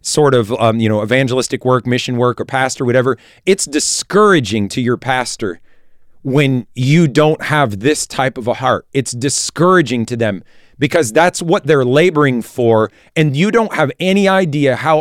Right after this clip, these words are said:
often your pastor, and maybe, you know, there may be exceptions where your pastor really doesn't have any depth with God. I'm not talking about that situation, but you don't, a, a real pastor, you have no idea how much that pastor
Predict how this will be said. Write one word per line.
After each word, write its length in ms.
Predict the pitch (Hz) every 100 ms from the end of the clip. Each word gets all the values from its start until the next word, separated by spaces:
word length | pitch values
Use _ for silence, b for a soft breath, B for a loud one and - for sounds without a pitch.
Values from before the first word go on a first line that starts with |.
| -
often 560 | 170 185 - 113 85 - b -
your 340 | 120 170 190
pastor, 680 | - 185 156 135 - 98 95 _
and 120 | 127 139
maybe, 300 | 175 165 156
you 120 | 147
know, 120 | 143
there 120 | 139
may 120 | 156 139
be 160 | 131
exceptions 500 | 127 - 143 - 123
where 140 | 110 123
your 100 | 113
pastor 640 | 123 135 131 - 127 110
really 380 | 101 127 135 123
doesn't 340 | 127 113 113
have 220 | 107 127 113
any 140 | 110
depth 280 | 95 123 -
with 160 | 110 95
God. 240 | 120 113
I'm 80 | 110
not 140 | 131 -
talking 280 | 127 120
about 220 | 110 110 85
that 200 | 117 101
situation, 500 | 104 - 98 95 - b b b
but 140 | 123
you 80 | 214
don't, 160 | 247 - -
a, 80 | 139
a 40 | 135
real 220 | 151 185
pastor, 480 | - 135 104 - 80 b b
you 100 | 175
have 80 | 160
no 320 | 160 180 196
idea 380 | 185 170 139 127
how 160 | 143
much 260 | 160 147 -
that 280 | 123 143 -
pastor 560 | 151 151 - - 110